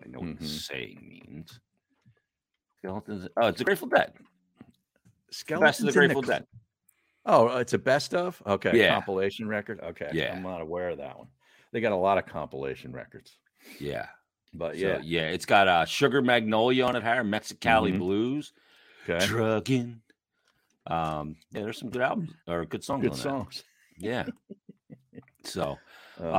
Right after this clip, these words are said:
Speaker 1: um,
Speaker 2: man.
Speaker 1: yeah, it's, that's fa-, you should absolutely run for office. I would
Speaker 2: Right.
Speaker 1: absolutely be in favor of that. I think it's a
Speaker 2: I, I'm,
Speaker 1: great idea.
Speaker 2: I'm tempted to text them. I'm ready just to see what,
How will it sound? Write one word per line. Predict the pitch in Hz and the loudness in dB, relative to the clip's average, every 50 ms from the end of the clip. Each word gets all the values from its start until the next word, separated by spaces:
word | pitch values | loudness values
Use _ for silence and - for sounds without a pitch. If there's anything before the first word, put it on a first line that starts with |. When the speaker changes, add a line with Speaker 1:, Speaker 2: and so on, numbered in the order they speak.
| 92 90 | 4 4
Speaker 1:
um, | 87 85 | 2 0
Speaker 2:
man. | 69 67 65 65 65 65 | -2 -6 -8 -10 -8 -2
Speaker 1:
yeah, | 98 95 92 87 87 | 0 2 4 4 4
it's, | 87 - | 2 0
that's | 120 95 87 - | -2 -6 -6 -4
fa-, | - - 95 92 - | -2 -2 0 0 0
you | 101 101 104 101 | -2 -4 -4 -4
should | - - - | -2 0 2
absolutely | 90 87 82 - - 82 80 80 73 60 69 71 71 71 - _ - | 2 2 2 -2 -4 -2 -2 -2 -4 -4 -6 -6 -6 -8 -12 _ -12
run | - 67 69 65 | -8 -8 -8 -8
for | - - 67 65 | -10 -10 -10 -8
office. | 64 62 58 - - - | -8 -8 -10 -12 -16 -12
I | - 65 69 | -10 -8 -6
would | 69 65 - | -6 -6 -4
Speaker 2:
Right. | 80 82 80 78 | -2 -2 0 0
Speaker 1:
absolutely | 78 76 - - - - 82 76 69 64 64 62 | 0 0 -2 -6 -12 -8 -6 -6 -6 -4 -6 -8
be | 58 65 64 | -6 -8 -8
in | 60 57 | -8 -10
favor | - - 62 57 55 53 - | -10 -12 -10 -10 -12 -12 -14
of | 53 50 | -14 -14
that. | 50 53 | -14 -14
I | 58 | -14
think | 62 64 - | -14 -14 -16
it's | - - | -12 -6
a | - | 0
Speaker 2:
I, | 123 151 160 160 | 0 2 4 4
I'm, | 156 160 - | 4 4 2
Speaker 1:
great | - - | 0 -6
idea. | - - 160 | -4 -2 0
Speaker 2:
I'm | 156 135 | 0 0
tempted | - - 220 226 220 - - 151 104 | 0 2 2 2 2 2 -2 -2 -2
to | 110 92 | -2 -6
text | - - - 139 131 127 - - | -6 -4 -2 -2 -2 -2 -2 -2
them. | 110 90 87 | 0 0 0
I'm | 82 90 92 90 | 0 0 -2 0
ready | 92 104 107 107 101 90 78 | 4 4 6 6 4 2 0
just | 76 - 113 120 - - | -2 -2 -4 -4 -4 -6
to | 117 - | -8 -8
see | - - - 117 107 | -8 -6 -4 -2 -2
what, | 101 87 92 92 90 - | 0 2 2 2 2 0